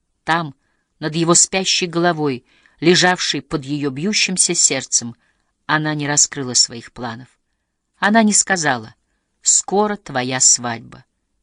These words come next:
и не сказала: «Я собираюсь покончить с собой», а только: «Как ты расставляешь книги?» Двадцать шестое января тысяча девятьсот девяносто восьмого.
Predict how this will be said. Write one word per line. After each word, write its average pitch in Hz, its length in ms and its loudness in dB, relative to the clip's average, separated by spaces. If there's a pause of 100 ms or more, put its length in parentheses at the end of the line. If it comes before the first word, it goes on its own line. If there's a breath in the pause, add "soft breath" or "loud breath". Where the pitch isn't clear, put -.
(120)
и 147 80 -8
не 156 120 -4
сказала: 131 640 -4 (500)
«Я 147 320 -2
собираюсь 135 640 -2
покончить 123 680 -10
с - 80 -2
собой», 117 440 -4 (680)
а 151 100 -8
только: 156 520 -12 (760)
«Как - 220 -12
ты - 140 -12
расставляешь 196 840 -2
книги?» 123 480 -12 (1600)
Двадцать 165 420 0
шестое 165 380 0
января 160 360 0
тысяча 156 320 -4
девятьсот 156 360 -4
девяносто 147 480 -4
восьмого. 127 540 -6